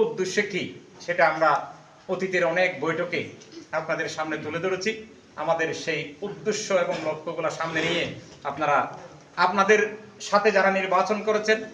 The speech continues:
এবং যারা আপনাদেরকে ভোট দিয়েছেন, সবাইকে সাথে নিয়ে এই সমাজকে পরিবর্তন করার লক্ষ্যে আপনারা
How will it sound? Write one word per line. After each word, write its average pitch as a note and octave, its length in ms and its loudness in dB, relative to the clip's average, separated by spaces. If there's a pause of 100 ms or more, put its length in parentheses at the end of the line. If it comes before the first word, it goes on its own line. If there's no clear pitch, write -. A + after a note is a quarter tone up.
(400)
এবং A#3+ 140 4 (160)
যারা G#3+ 200 10
আপনাদেরকে G3 360 0 (100)
ভোট F#3+ 140 0 (100)
দিয়েছেন, F3 300 2 (560)
সবাইকে F#3+ 400 4 (100)
সাথে F#3+ 240 2
নিয়ে F3 180 0 (540)
এই G3 80 4 (100)
সমাজকে F3+ 420 0 (100)
পরিবর্তন F3 460 -2 (100)
করার D#3+ 280 0
লক্ষ্যে D#3 320 -4 (640)
আপনারা E3 320 2